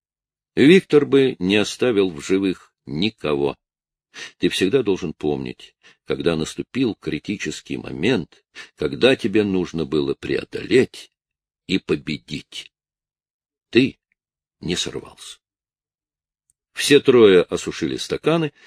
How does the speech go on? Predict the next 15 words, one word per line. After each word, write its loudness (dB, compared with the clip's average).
и 2
встали, 2
чтобы 0
встретить -2
береговую 0
охрану. -8
Двадцатое 4
февраля 2
тысяча -2
девятьсот 4
девяносто 0
пятого 2
года, 4
Ки-Уэст, 6
Флорида. 4